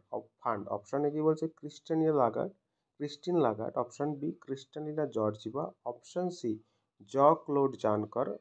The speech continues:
অপশন ডি ডোনাল্ড টাস্ক। সঠিক অ্যান্সার আমাদের হয়ে যাবে ক্রিস্টিনিয়া জর্জিভা। এবং এই ক্রিস্টিনিয়া জর্জিভা, এনার আর একটা কোশ্চেন আমি দেখেছিলাম কোনো একটা পরীক্ষায়, তিনি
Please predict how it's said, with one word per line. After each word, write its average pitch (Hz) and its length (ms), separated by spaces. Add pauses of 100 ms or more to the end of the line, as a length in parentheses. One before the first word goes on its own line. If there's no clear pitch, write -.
অপশন 151 400
ডি 185 160
ডোনাল্ড 127 580
টাস্ক। - 220 (220)
সঠিক 113 360
অ্যান্সার 170 300
আমাদের 113 320
হয়ে 104 160
যাবে 139 160 (160)
ক্রিস্টিনিয়া 151 640
জর্জিভা। 101 600 (540)
এবং 165 300
এই 170 60
ক্রিস্টিনিয়া 170 600
জর্জিভা, 113 540
এনার 120 340
আর 123 80
একটা 123 320 (280)
কোশ্চেন 131 320
আমি 127 100
দেখেছিলাম 117 560
কোনো 110 220
একটা 110 180
পরীক্ষায়, 110 440
তিনি 143 180